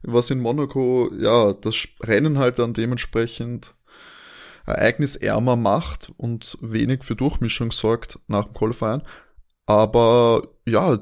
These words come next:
ist, ich hab das allgemein, bis auf das Regenrennen in Imola, wo es aber da selbst dafür die Verhältnisse vielleicht am ehesten noch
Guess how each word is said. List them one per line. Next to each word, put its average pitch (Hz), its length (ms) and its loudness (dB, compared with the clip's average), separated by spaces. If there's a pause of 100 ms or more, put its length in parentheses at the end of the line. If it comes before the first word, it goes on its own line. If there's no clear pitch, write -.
ist, 117 260 -4
ich 120 200 -4
hab 123 180 -2
das 135 160 -4
allgemein, 143 360 2
bis 151 160 2
auf 165 100 2
das 143 220 -2
Regenrennen 131 600 0 (100)
in - 0 -
Imola, 143 520 0
wo 131 80 2
es 120 100 -2
aber 110 140 2
da 110 120 0
selbst - 300 -6
dafür - 220 -4
die 117 100 -8
Verhältnisse 120 680 0
vielleicht - 680 -2
am 107 100 -6
ehesten 107 320 -4
noch 107 320 -8